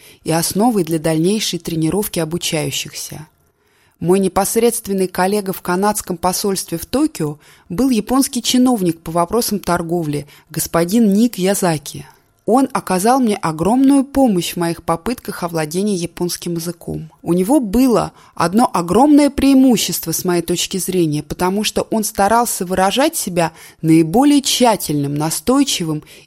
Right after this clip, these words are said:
и немного многоречивым образом, так что в конце концов я понимал его правильно. Я подражал его произношению, использовал в речи его любимые фразы.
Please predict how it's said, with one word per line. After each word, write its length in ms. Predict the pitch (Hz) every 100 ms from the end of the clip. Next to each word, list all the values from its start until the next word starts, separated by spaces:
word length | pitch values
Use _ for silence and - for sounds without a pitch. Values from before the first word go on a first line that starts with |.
| -
и 40 |
немного 480 | 180 180 180 262 233
многоречивым 840 | 214 190 202 214 - 240 208 190
образом, 600 | - 226 156 156 - 143 143 - _
так 160 | 208 208
что 140 | -
в 80 | 190
конце 340 | 202 196 -
концов 420 | 285 240 202 208 -
я 140 | 180
понимал 440 | 180 175 180 226
его 220 | 214 196 220
правильно. 720 | 220 196 160 143 135 139 - _ _ _ - _
Я 180 | - 214
подражал 600 | 254 269 240 233 254 285
его 220 | 254 247
произношению, 920 | 262 269 240 262 269 - 220 190 175 -
использовал 600 | 165 - 262 247 220 196
в 80 | 190
речи 300 | 247 - 208
его 180 | 185
любимые 480 | 185 180 214 247 254
фразы. 540 | 247 220 180 165 147